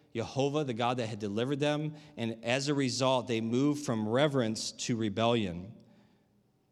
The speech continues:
And listen to what it says in Exodus, uh, chapter twenty, verses eighteen through twenty-one.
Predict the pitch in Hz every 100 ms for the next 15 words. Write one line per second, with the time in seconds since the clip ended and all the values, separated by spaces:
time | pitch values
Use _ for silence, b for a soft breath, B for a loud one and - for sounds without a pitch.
0 | _ _ _ _ 131 170 185 175 165 147
1 | 120 151 139 135 123 127 - 123 120 117
2 | - 117 107 - 123 123 104 - 135 101
3 | 95 101 104 107 113 113 104 104 110 101
4 | 101 104 95 92